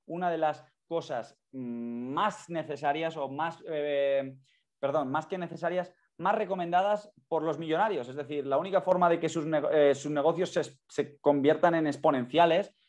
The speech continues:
es que no, los resi-, los ingresos pasen de resi-, de lineales a residuales. ¿Cuál es la diferencia? Un ingreso lineal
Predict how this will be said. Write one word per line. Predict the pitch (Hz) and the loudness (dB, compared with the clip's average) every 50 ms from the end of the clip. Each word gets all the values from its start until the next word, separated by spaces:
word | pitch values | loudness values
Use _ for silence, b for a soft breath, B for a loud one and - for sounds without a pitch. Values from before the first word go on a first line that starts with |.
| _ _ _ | _ _ _
es | 143 139 135 | -6 -2 0
que | 180 180 | 0 2
no, | 170 165 160 | 4 4 4
los | 160 165 160 160 - - 151 156 151 147 | 2 0 -2 -4 -4 2 6 6 6 6
resi-, | 151 151 139 - 156 151 - | 6 2 0 0 -6 -8 -4
los | 151 156 147 143 143 139 139 135 135 | 2 6 8 10 10 10 10 8 4
ingresos | 135 139 147 170 160 - - | 2 2 2 2 0 0 -2
pasen | - - 170 165 - 139 127 | 2 2 2 2 2 0 2
de | 127 127 | 2 2
resi-, | - 131 131 - - | 2 0 -2 -6 -8
de | - 143 143 135 | 2 2 4 4
lineales | 135 135 131 139 151 160 180 226 294 - _ _ _ _ _ _ | 4 2 2 4 4 2 2 0 -2 -6 _ _ _ _ _ _
a | 147 147 | 2 2
residuales. | 151 147 135 147 143 175 170 147 117 - - - _ _ _ _ _ _ | 2 2 0 4 6 8 8 8 6 2 -4 -12 _ _ _ _ _ _
¿Cuál | - 180 202 220 | 8 8 10 10
es | 220 | 10
la | 220 | 8
diferencia? | 202 185 - 175 156 147 127 131 113 95 - - - | 8 6 6 4 2 2 2 0 -4 -8 -8 -8 -6
Un | 165 175 | -4 -2
ingreso | 175 170 165 - _ _ _ | -2 -2 -4 -6 _ _ _
lineal | _ _ 190 208 | _ _ -20 -20